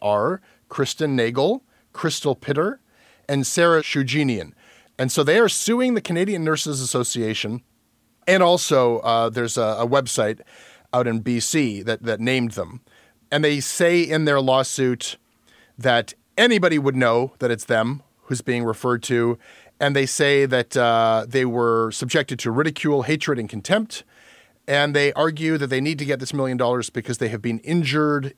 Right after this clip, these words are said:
in their feelings, uh, as well as their personal and professional <laughs> reputations. Wow.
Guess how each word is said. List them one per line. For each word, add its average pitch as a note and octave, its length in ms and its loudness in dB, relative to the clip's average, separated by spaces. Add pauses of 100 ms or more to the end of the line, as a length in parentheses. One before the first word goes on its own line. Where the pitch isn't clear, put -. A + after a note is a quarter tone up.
in C3 160 0
their A#2 160 2
feelings, G#2 680 -4 (800)
uh, G#2+ 160 0
as A2 160 -6
well G#2 140 -2
as G2 80 -6
their F#2+ 100 -6
personal G2+ 420 -4
and G2 120 -10
professional G2 680 -4 (120)
<laughs> - 140 -20
reputations. A#2 920 -2 (840)
Wow. C#3+ 1120 -2